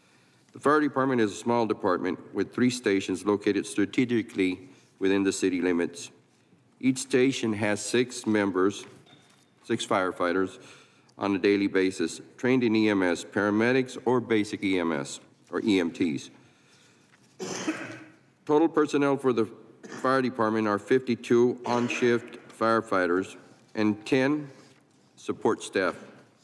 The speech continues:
Twelve of the personnel are cross-trained in swift water rescue and are divided into three team members per shift. The Eagle Pass Fire Department is the main nine one one E M S provider in the community.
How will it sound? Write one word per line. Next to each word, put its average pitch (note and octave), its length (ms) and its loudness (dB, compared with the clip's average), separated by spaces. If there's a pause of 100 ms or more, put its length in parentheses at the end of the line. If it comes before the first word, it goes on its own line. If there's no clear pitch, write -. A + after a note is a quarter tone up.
(720)
Twelve C#3+ 260 2
of C#3+ 80 2
the B2 100 2
personnel B2 640 2
are G#2 280 2
cross-trained B2 880 0
in G#2 140 2
swift A#2 320 0
water A2+ 220 4
rescue G2+ 500 0
and G2 160 0
are G2 140 2
divided A2 480 2
into G2 260 0
three C3+ 260 2
team A#2+ 320 0
members A2 460 2 (400)
per G#2+ 160 2
shift. - 480 -2 (480)
The - 60 -8
Eagle B2 160 4
Pass A#2 340 0
Fire B2 220 2
Department G#2+ 500 -2
is F#2+ 200 0
the G2 80 2
main A#2+ 280 2
nine A2 240 0
one G#2+ 220 0
one G#2 320 0 (420)
E B2 140 4
M A#2 100 2
S A2 160 0
provider G2 460 0
in F#2+ 80 -2
the F2+ 80 0
community. E2+ 580 0